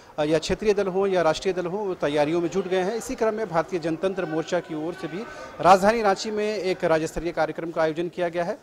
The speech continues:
इस वक्त हमारे साथ मौजूद हैं मोर्चा के केंद्रीय अध्यक्ष धर्मेंद्र तिवारी जी।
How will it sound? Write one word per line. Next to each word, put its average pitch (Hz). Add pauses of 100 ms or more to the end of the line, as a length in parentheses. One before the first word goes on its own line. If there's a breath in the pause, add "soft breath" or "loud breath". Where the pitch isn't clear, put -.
(240 loud breath)
इस 196
वक्त 233
हमारे 202
साथ 196
मौजूद 185
हैं 190
मोर्चा 170
के 170
केंद्रीय 160
अध्यक्ष 151 (340 loud breath)
धर्मेंद्र 175
तिवारी 170
जी। 123